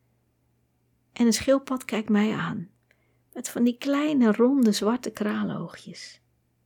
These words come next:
En ineens ben ik niet meer bang. Met de dolfijnen kunnen we niet zwemmen. G en ik proberen het een paar keer. We gaan een paar keer in en uit het water.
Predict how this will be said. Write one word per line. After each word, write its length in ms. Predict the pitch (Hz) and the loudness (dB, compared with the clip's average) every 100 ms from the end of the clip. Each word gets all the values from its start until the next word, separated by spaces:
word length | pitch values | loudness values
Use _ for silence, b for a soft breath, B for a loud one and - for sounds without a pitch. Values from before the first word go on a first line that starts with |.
| _ _ _ _ _ _ _ _ _ _ _ | _ _ _ _ _ _ _ _ _ _ _
En 160 | - 254 | 0 4
ineens 640 | 254 262 330 359 - - _ _ _ _ _ _ _ _ _ _ _ _ - | 6 6 4 0 -4 -10 _ _ _ _ _ _ _ _ _ _ _ _ 0
ben 180 | 349 | 4
ik 120 | 285 226 | 4 6
niet 140 | 226 | 6
meer 140 | 180 | 6
bang. 340 | 156 165 208 226 _ _ _ _ _ _ _ _ _ _ _ _ _ _ _ _ _ _ | 2 -2 -4 -6 _ _ _ _ _ _ _ _ _ _ _ _ _ _ _ _ _ _
Met 160 | - 214 | 2 2
de 80 | 214 | 8
dolfijnen 520 | 226 220 294 349 311 | 8 8 8 8 6
kunnen 220 | 254 208 | 6 4
we 80 | 175 | 2
niet 200 | 151 - | -2 -6
zwemmen. 520 | - 170 160 170 208 _ _ _ _ _ _ _ _ _ _ _ _ _ - | -6 -6 -6 -8 -12 _ _ _ _ _ _ _ _ _ _ _ _ _ -12
G 180 | - | 0
en 280 | 233 240 175 | 6 8 8
ik 140 | 196 - | 4 4
proberen 500 | 180 170 233 247 208 | 2 6 6 6 4
het 140 | 185 | 2
een 120 | 175 | -2
paar 260 | 214 233 240 | 0 0 0
keer. 260 | 247 262 | 0 2
We 80 | 233 | 2
gaan 160 | 202 190 | 0 -2
een 120 | 196 | -2
paar 260 | 247 247 247 | -2 -2 -2
keer 180 | 202 - | -4 0
in 180 | 277 240 | 2 4
en 140 | - | 2
uit 260 | - 262 247 | 2 0 0
het 120 | 208 | -2
water. 500 | 233 277 277 294 | -2 -2 -4 -8